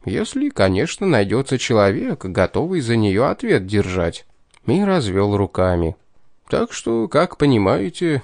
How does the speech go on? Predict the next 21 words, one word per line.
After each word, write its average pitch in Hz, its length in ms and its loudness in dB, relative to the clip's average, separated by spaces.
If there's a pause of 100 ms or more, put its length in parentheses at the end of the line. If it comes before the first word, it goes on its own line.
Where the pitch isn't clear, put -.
ваш 113 340 0
случай 139 520 -4
у 151 160 0
нас 120 460 -2
отнюдь 131 420 0
не 180 120 0
уникальный". 160 760 0 (920)
"Это 151 340 2
понятно", 110 680 2 (380)
кивнул 120 400 0
я, 139 220 0
усваивая 110 760 0
сказанное, 87 800 0 (460)
и 143 120 0
настойчиво 123 680 -2
спросил: 113 720 0 (600)
"Но 110 440 2
что 123 260 0
здесь 120 320 -2
не 156 160 2
так-то? - 540 0